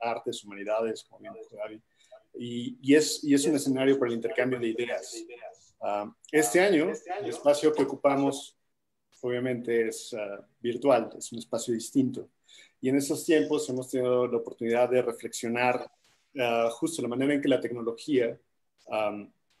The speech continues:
ha modificado la manera de hacer este tipo de eventos y cómo nos relacionamos en general. Entonces, en el caso de la Semana Mundial del Espacio, este año sin, sin, sin nuestros espacios físicos, sin la universidad, ah, pero también sin fronteras,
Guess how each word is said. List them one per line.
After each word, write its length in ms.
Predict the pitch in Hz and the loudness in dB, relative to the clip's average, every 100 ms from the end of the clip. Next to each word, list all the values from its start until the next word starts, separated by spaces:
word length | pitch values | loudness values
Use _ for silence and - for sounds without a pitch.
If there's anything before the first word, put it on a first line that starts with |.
| _ _ | _ _
ha 100 | 131 | 2
modificado 720 | 139 135 135 120 127 127 123 | 2 2 -2 2 4 4 4
la 140 | 117 110 | 2 -2
manera 300 | 113 123 127 | -2 0 2
de 120 | 123 | 2
hacer 280 | 113 127 120 | 0 0 0
este 220 | 117 - | -2 -6
tipo 260 | 117 120 120 | -8 -4 -2
de 60 | |
eventos 500 | 113 127 120 117 - 110 | 0 0 -2 -6 -6 -10
y 180 | 107 - | -16 -10
cómo 160 | 127 127 | -4 -2
nos 160 | 120 | -2
relacionamos 600 | 113 113 - 110 117 113 113 | -4 -6 -8 -10 -10 -10 -14
en 80 | - | -16
general. 380 | 110 104 110 - _ _ _ _ _ | -12 -10 -12 -14 _ _ _ _ _
Entonces, 360 | - 123 131 135 | -6 -2 -2 0
en 100 | 123 | -2
el 120 | 120 | 0
caso 340 | 143 143 160 139 | 2 4 6 6
de 180 | 131 | 4
la 120 | 120 117 | 2 -2
Semana 280 | 127 127 | -2 -4
Mundial 280 | 127 123 123 | -4 -2 0
del 140 | 123 113 | -2 -6
Espacio, 720 | - 117 117 127 117 113 _ _ _ _ _ _ | -4 -2 0 0 0 0 _ _ _ _ _ _
este 300 | 127 123 131 | -10 0 2
año 220 | 127 127 | 4 0
sin, 320 | 120 113 113 | -4 -6 -8
sin, 260 | - 113 113 | -10 -10 -10
sin 160 | - 117 | -10 -10
nuestros 300 | 113 110 117 | -10 -12 -12
espacios 400 | 117 120 120 - | -6 -6 -6 -4
físicos, 480 | 135 135 120 113 | -6 -6 -8 -10
sin 80 | 110 | -8
la 60 | 110 | -10
universidad, 580 | 104 104 - 110 123 - _ _ _ _ - | -10 -10 -6 -4 -4 -6 _ _ _ _ -6
ah, 280 | 117 117 117 - _ | -2 0 -2 -6 _
pero 300 | 139 123 123 | 2 4 4
también 600 | 127 131 131 135 135 131 - | 0 2 4 4 4 0 -4
sin 200 | 143 135 | -2 0
fronteras, 760 | 123 117 135 127 120 - - | -2 0 2 2 0 -6 -14